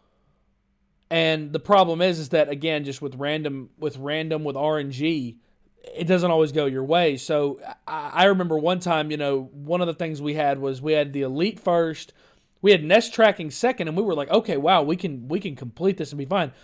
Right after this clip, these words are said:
The third thing we had was, you know, stand in this area and defend it. And I remember all three of us groaning and being like,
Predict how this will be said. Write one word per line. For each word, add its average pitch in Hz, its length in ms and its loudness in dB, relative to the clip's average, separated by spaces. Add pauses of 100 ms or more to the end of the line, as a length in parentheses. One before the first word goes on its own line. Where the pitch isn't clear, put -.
(240)
The 143 100 -12
third 180 240 4
thing 190 160 0
we 185 120 2
had 202 380 4 (260)
was, - 360 -4
you 190 120 0
know, 139 80 -4
stand 180 360 -2
in 175 60 -2
this 170 140 -6
area 170 300 2
and 156 100 -4
defend 165 320 -2
it. 151 100 0
And 139 200 -8 (240)
I 156 200 4
remember 160 720 0
all 156 240 4
three 156 360 -2
of 135 120 0
us 127 200 -4
groaning 110 760 -10 (960)
and 151 160 -6
being 147 300 -2
like, 131 340 -4